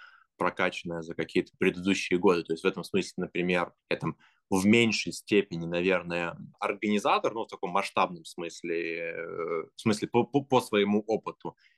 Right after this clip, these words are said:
и больше эксперт, в том смысле, что я работал, ну, как бы в небольших командах до, до, до, до опыта, как бы, своих последних четырёх лет, я работал в довольно компактных,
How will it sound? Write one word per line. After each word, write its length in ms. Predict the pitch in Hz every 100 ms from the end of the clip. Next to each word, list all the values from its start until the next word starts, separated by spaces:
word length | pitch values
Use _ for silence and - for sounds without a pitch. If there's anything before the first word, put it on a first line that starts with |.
| _
и 40 | 107
больше 440 | 101 143 131 104
эксперт, 340 | - - 101 -
в 40 |
том 100 | 87
смысле, 360 | - 110 113 92
что 200 | - 95
я 160 | 98
работал, 420 | 90 85 104 95
ну, 60 | 90
как 140 | 92
бы 100 | 87
в 80 | 85
небольших 560 | 101 101 98 - 98 -
командах 460 | 87 90 107 101 85
до, 220 | 90 80
до, 180 | 95 101
до, 180 | 98 - - - -
до 140 | 113
опыта, 560 | 113 110 107 - 92 90
как 80 | 92
бы, 60 | 87
своих 240 | 98 -
последних 380 | 101 - 95 85
четырёх 380 | - - 90 -
лет, 180 | 202 208
я 80 |
работал 280 | 101 101 127
в 40 | 101
довольно 240 | 104 104
компактных, 640 | - 92 92 95 - 87